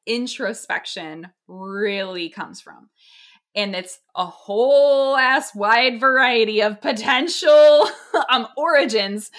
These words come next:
for where your sense of normal in a relationship came from, right? We're talking childhood stuff. We're talking, you know, j-, re-, past relationships that you've had, um,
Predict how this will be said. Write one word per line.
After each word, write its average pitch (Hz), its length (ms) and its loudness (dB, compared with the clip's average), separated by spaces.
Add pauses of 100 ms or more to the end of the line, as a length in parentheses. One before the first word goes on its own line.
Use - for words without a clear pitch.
(180)
for 202 460 0
where 254 260 0
your 254 340 -4
sense 226 380 -6
of 202 160 -6
normal 208 680 -6 (300)
in 220 100 -8
a 208 80 -6
relationship 208 800 -6 (640)
came - 320 -16
from, 95 400 -18 (260)
right? 185 220 -6
We're 185 80 -10
talking 220 380 -12
childhood 233 560 -2
stuff. 170 280 -4
We're 196 140 -10
talking, 180 720 -8 (280)
you 214 120 -10
know, 175 440 -8 (300)
j-, 202 240 -12
re-, 208 200 -6 (260)
past 285 400 -4
relationships 269 720 -6
that 175 180 -8
you've 190 200 -12
had, 165 580 0
um, 156 560 -10